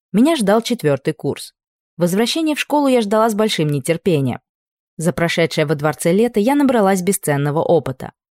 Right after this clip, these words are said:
Осознала свою привлекательность, научилась красиво выглядеть, вести бессодержательные беседы и лицемерить. То есть стала похожей на настоящую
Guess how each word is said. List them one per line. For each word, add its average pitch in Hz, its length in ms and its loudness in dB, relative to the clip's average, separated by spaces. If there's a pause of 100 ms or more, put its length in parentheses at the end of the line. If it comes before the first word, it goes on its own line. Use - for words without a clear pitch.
(140)
Осознала 269 460 2
свою 185 280 2
привлекательность, 165 1000 -2
научилась 247 420 0
красиво 151 420 -2
выглядеть, 170 540 0 (100)
вести 208 260 0
бессодержательные 151 840 -2
беседы 214 420 -2
и 170 120 -6
лицемерить. 147 800 -2 (400)
То 294 140 0
есть 302 220 -4
стала 349 340 0
похожей 214 460 2
на 214 100 4
настоящую 151 720 0